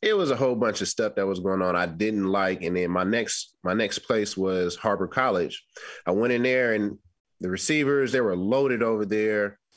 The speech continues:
Uh, guys was, like, ex-, extremely talented. And my pops was like, no, no, no. Actually, my coach, Coach Peabody, he was like, you know,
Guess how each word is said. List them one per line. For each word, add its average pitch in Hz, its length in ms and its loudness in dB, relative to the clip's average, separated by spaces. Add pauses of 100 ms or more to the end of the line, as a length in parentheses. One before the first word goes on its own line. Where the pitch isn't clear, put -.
(120)
Uh, 85 420 0
guys 107 380 0
was, 90 140 -6
like, 85 320 -2
ex-, - 380 -2
extremely 117 580 2
talented. 80 680 -2 (300)
And 101 760 2 (200)
my 85 220 -2
pops 131 460 -2
was 92 200 -2
like, 90 400 0
no, 117 140 0
no, 110 100 2
no. 85 120 0
Actually, 107 380 0
my 82 180 -2
coach, 107 420 -2
Coach 92 220 -2
Peabody, 95 500 0
he 95 100 0
was 90 240 -2
like, 87 400 0
you 101 140 0
know, 85 300 0